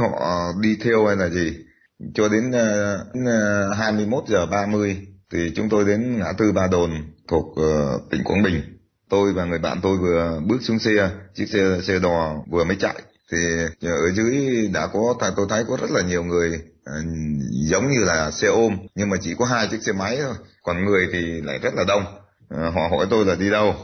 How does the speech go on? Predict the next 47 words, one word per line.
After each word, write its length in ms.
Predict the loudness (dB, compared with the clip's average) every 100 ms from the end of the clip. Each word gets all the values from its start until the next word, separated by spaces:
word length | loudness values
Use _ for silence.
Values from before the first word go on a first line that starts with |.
| -18 _ -12
ừ, 60 | -6 -4 -2
có 100 | 0
đi 140 | 2 4
xe 100 | 4
ôm 240 | 4 2
không? 220 | 0 0 -2 -10 -20 _ -16
Thì 60 | -6
tôi 140 | 0 2
mới 120 | 2
bảo 280 | 0 -2 0
tôi 200 | 2 2
vào 200 | 2 0
chỗ 180 | -2 -4
cầu 180 | 0 0 0
Cảnh 140 | 0
Dương, 240 | 2 0 -2 -10 -20 -20 -20 -8
không 180 | -2
biết 80 | 0 0
giá 240 | 0 0
xe 140 | 2 2
bao 140 | 2
nhiêu. 220 | 2 0 -2 -10 -20 _ _
Thì 80 | -4 -2
tôi 180 | 2 2
vừa 180 | 2 2
mới 160 | 2 0
nói 200 | 0 0
đến 100 | 2
đấy 180 | 2 2
thì 240 | 0 0 -2 -8 _
có 120 | -4 -2
một 180 | -2
người 240 | 0 2 2
không 200 | -2 -2
biết 120 | -2 -4 -6 -6 -8 -10
ở 200 | -2 0 2
trong 140 | 2
cái 80 | 2
đám 220 | 2 2
đông 180 | 0 2
đấy, 180 | 2 0 -6 -20 _ -4
họ 100 | -2
đấm 180 | 0 0
vào 100 | 0
mặt 180 | 0 0
tôi. 200 | 2 2 0 -8 -20 _
Thì 60 | -4